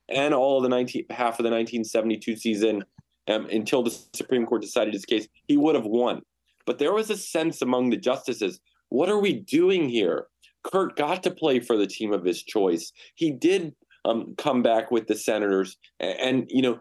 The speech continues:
he left the game, right? There's no real,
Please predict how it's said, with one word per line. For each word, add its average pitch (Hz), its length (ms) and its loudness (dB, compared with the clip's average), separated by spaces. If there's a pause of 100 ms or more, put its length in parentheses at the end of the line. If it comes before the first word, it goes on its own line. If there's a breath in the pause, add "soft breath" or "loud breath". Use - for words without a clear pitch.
he 180 220 0
left 165 640 -2
the 123 80 2
game, 127 520 2 (200)
right? 131 160 0
There's 151 240 0
no 170 280 2
real, 160 440 2